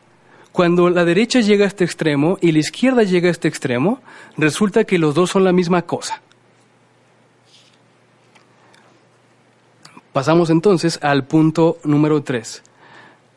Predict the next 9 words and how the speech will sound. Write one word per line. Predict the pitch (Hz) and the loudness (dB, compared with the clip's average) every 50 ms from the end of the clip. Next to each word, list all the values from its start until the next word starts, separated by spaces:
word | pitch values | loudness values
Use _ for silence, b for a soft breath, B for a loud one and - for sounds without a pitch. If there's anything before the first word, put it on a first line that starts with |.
| _ - | _ -2
Ante | 143 151 147 143 156 | 0 0 0 0 0
el | 151 143 | -2 -2
desamparo | 139 131 143 139 131 - 156 170 185 180 | -2 -2 -2 -2 0 0 0 0 0 0
paterno, | 202 196 - - 220 208 180 160 170 220 - - _ _ _ _ _ _ _ - | -2 -4 0 0 0 2 2 2 0 0 -4 -8 _ _ _ _ _ _ _ -4
consumo | - 147 139 131 - 147 156 160 165 | -2 0 0 0 0 0 2 2 2
de | 156 147 | 2 2
mercancía | 135 135 131 135 - 135 135 135 - - 165 165 185 208 226 - - _ _ - | 0 0 -2 -2 -4 -4 -4 -4 -4 -2 -2 0 0 0 -2 -6 -16 _ _ -14
e | 135 | -10
información. | 135 127 123 - 143 135 139 143 - - 233 220 190 | -10 -10 -6 -6 -4 -2 -2 -4 0 0 0 0 0